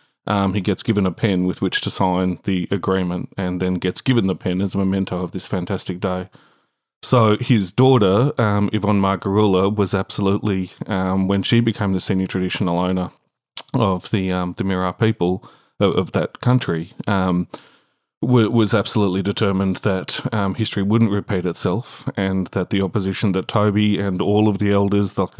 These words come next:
that entire community had, um, to the mine would, um, would win out this time. So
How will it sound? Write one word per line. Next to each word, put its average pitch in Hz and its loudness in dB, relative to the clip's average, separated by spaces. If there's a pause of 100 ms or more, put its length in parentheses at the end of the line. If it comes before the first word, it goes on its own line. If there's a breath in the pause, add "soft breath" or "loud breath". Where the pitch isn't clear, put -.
(120)
that 107 -2
entire 104 -2
community 101 0
had, 92 -4 (200)
um, 95 0 (360 soft breath)
to 110 2
the 98 0
mine 92 -2
would, 101 -2
um, 92 -2
would 95 -2
win 95 0
out 92 -4
this - -6
time. 87 -4
So 90 -2